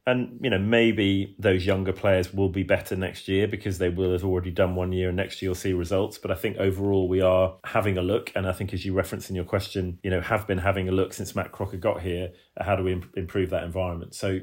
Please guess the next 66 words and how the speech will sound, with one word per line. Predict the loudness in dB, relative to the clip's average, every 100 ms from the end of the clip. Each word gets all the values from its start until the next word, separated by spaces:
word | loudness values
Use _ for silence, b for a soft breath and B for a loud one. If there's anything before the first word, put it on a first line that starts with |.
| 0
those | 0 0
plans | 0 0 0
are | -2
in | -2
place. | 4 4 4 2
They, | 2
they've | 4 2
been | 2 -2
sort | 0 -2
of | -4 -4
working | 4 4 4 -4
for | -4
six | -4 -4 -4 -2
months. | 0 -2
They | -2 -2
do | 2
not | 2 2 0
produce | -2 -2 0
results | 2 2 2
straight | 2 0 2
away. | 0 2
It | 2
will | 2 0 2
take | 0 0
a | -2
year | 0 0
or | -4
two | -4 -2 -2 -8 b b
for | -6 0
us | 0 -2
to | -4
get | 0 0 -2 -6
to | 0 0 0 -6 b b
the | -10
perfect | 0 2 2 -2 -2
environment | 0 0 0 -2
that |
we | -2
want | -2 -4
to | -8
produce. | -2 0 0
But | -2 -4
with | -4 -4
Matt | 0 0 0
here, | 0 2 2 -2 b b b
uh, | -4 -2 -2
working | 0 0 0
with | -2
Matt | 0 -2
Hale, | 0 0 2 0
you | -2
know, |
we've | -2
got | -4
two | -2 0
of | 0
the |
best | 0 0 0
people | -4 -4 -4
in |
the | -4
country | -4 -4 -6
to | -10
do | -4 -4
it. | -4 -4
So | -2 -2